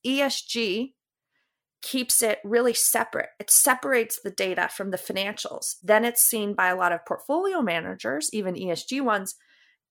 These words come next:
as a secondary set of data. And so I like to call it non-financial because it kind of makes it a little more equal to financial, and it gives it a better title than just E S G data.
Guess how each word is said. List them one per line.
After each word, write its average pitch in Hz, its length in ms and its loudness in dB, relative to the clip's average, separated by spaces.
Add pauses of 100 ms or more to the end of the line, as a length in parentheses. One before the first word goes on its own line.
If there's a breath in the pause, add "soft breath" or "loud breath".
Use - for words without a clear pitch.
as 202 140 -2
a 208 60 -2
secondary 240 680 4
set - 240 0
of 170 120 -8
data. - 380 -10
And 190 160 0
so 240 100 8
I 233 120 10
like 247 140 4
to 240 80 -8
call 214 180 6
it 214 60 -2
non-financial 214 720 4 (320 soft breath)
because 220 200 4
it - 120 0
kind 220 200 -2
of 220 60 -2
makes 208 240 -2
it 202 100 2
a 190 60 0
little 185 240 2
more 175 360 0
equal 202 500 0 (240)
to 214 140 0
financial, 151 680 -2 (100)
and 196 140 0
it 175 160 -4
gives 196 240 2
it 196 80 -2
a - 20 -4
better 170 540 2 (220)
title 226 640 0 (180)
than 180 300 2
just 175 400 4
E 196 220 -4
S 175 220 2
G 165 220 -6
data. - 340 -6